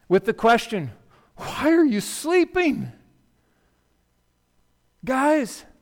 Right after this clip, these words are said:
what are you doing? You just, you s-, you're sleeping at a time like this? Rise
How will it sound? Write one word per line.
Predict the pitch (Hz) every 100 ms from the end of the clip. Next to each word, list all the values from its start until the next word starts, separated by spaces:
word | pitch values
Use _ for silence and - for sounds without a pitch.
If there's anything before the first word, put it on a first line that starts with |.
| _ _ _ _ _ -
what | 320
are | 311
you | 214
doing? | 285 311 330 302 151 - _ _ _ _ _ _ _ _ _ _ _
You | 247 269
just, | 285 -
you | 302 277
s-, | 294 - - _ -
you're | 226
sleeping | - 277 302 294 311
at | 294
a | 269
time | - 269 262
like | 254 254
this? | 277 247 - - _ _ _ _ _ _ _ _ _ _ _ _ _ _ _ _ _ _ _ _ _ -
Rise | 147 208 202 127 98 - -